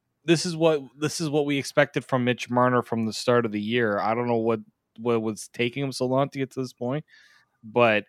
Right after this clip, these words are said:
like, this is what we were expecting from Mitch Marner. It was nice to see, like, that play he made on his goal was, like,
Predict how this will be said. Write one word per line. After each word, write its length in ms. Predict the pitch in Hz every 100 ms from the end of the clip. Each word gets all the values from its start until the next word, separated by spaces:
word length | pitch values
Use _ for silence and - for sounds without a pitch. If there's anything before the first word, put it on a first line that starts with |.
| _ _ _
like, 220 | 123 117 107
this 240 | 143 -
is 160 | 139 123
what 440 | 117 127 123 -
we 200 | 123 120
were 200 | 117 113
expecting 480 | 104 - 131 - 131
from 180 | 120 113
Mitch 240 | 107 -
Marner. 280 | 107 107 107
It 60 |
was 180 | 113 113
nice 260 | 127 143 -
to 60 |
see, 360 | 120 - 104 98 _ - - - _ _ -
like, 220 | 127 123
that 260 | 139 156 -
play 260 | 131 131
he 100 | 123
made 200 | 120 113
on 140 | 110 104
his 260 | 110 107
goal 320 | - 92 90
was, 200 | 92 95
like, 300 | 95 92 92